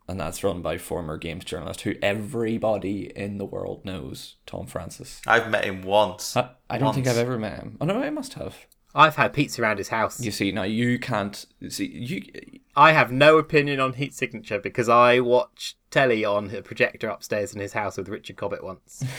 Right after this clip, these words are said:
Speaker 1: <laughs>
Speaker 2: See, when I say I met him once, I met him once so he could show me Heat Signature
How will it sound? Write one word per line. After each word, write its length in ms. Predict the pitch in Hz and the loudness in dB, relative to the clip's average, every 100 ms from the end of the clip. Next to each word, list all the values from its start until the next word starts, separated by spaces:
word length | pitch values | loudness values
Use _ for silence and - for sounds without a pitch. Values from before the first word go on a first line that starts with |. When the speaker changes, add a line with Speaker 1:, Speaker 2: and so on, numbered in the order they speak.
| - - | -12 -16
Speaker 1:
<laughs> 300 | - _ _ | -20 _ _
Speaker 2:
See, 160 | - | -4
when 160 | 101 104 | 2 4
I 80 | 107 | 4
say 240 | - 98 | 4 2
I 20 | |
met 200 | 92 101 | 4 4
him 100 | 95 | 4
once, 200 | 87 87 | 0 0
I 120 | 104 101 | 2 2
met 160 | 92 | 0
him 80 | 92 | 0
once 220 | 92 90 | -4 -4
so 100 | - | -4
he 60 | 107 | -8
could 180 | - - | -10 -10
show 320 | - 90 92 | 0 2 2
me 180 | 87 87 | -4 -8
Heat 260 | 95 104 | -8 -8
Signature 640 | - 90 92 - 90 78 | -4 -4 -6 -2 0 0